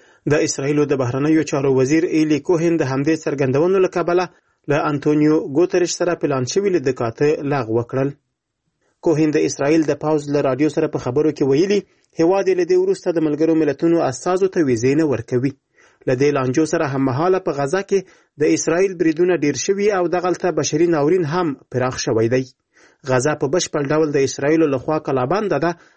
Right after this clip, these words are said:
او هلته د تیلو نشتوالي د بشري مرستو رسولو چارې ټکنۍ کړې دي.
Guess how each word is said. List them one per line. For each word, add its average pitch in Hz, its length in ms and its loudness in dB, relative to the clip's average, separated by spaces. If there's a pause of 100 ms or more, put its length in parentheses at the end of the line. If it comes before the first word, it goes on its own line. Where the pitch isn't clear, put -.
(120)
او 170 140 0
هلته 180 380 0
د 160 100 0
تیلو 180 320 2
نشتوالي 180 680 -2 (340)
د 151 100 -2
بشري 165 360 0
مرستو 190 320 0
رسولو 165 440 2
چارې 131 340 0
ټکنۍ 143 420 -2
کړې 123 300 0
دي. 131 160 0